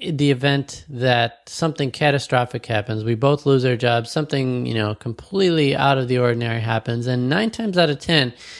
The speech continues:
if you're gonna have that three to six months of expenses or even more just sitting there, just in case,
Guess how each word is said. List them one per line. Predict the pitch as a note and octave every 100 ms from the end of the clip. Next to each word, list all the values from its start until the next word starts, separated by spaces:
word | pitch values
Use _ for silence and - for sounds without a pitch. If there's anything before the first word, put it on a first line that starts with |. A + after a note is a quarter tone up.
| -
if | E3 D#3+
you're | F3+
gonna | F3+ F3+ C#3
have | C#3 G#3 G3+
that | D3 B2+ -
three | D#3+
to | D3+
six | - D3+ - -
months | C#3 C3+
of | B2+ A#2
expenses | - - C3 A#2+ B2
or | C3
even | C#3+ C#3 C3+
more | C#3+ C#3 B2
just | C3 B2+
sitting | - E3+ D#3 C3
there, | A#2 A2 A2 - - _
just | F3+ F#3 - F3+
in | E3+
case, | - F#3 F3+